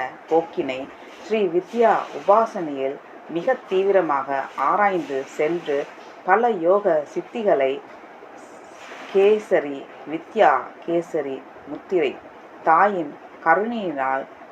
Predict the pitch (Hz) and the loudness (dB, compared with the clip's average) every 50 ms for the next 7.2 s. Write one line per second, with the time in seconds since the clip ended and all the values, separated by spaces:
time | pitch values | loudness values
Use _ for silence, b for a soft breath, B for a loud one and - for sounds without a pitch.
0 | - - - 127 143 170 196 202 196 180 160 147 143 143 139 131 123 117 - - | -16 -8 -4 -4 -2 -2 -2 -4 -2 -2 -2 -2 0 0 0 0 0 0 -4 -10
1 | - - - - - - - - - - - - - - - - - - _ - | -18 -20 -20 -20 -20 -20 -18 -18 -16 -16 -14 -12 -12 -12 -12 -12 -18 -18 _ -20
2 | - - - - - - - - - - - - - - - - - - - 202 | -20 -20 -20 -20 -20 -20 -20 -20 -20 -20 -20 -20 -20 -20 -20 -20 -18 -6 0 2
3 | 202 220 240 233 - - - 185 151 139 - - - - - - - - - 147 | 4 4 4 2 0 -6 -6 -6 -6 -6 -8 -12 -18 -20 -20 -20 -18 -10 -6 -4
4 | 151 165 196 226 226 214 - - - 147 139 135 135 - - - 139 147 165 196 | -4 -4 0 0 0 0 0 -2 -8 -6 -6 -8 -10 -12 -8 -6 -4 -2 -2 -2
5 | 214 226 220 226 202 175 151 143 - - - 135 127 120 - - - - - 127 | -4 -4 -4 -2 -2 -2 -2 -4 -6 -8 -6 -6 -6 -8 -12 -16 -18 -20 -12 -4
6 | 147 165 185 214 226 220 170 139 127 - - - - - - - - 233 208 196 | 0 2 2 2 2 0 0 -2 -2 -4 -10 -12 -12 -12 -12 -12 -10 -10 -6 -4
7 | 190 151 139 131 | -2 -2 -2 -2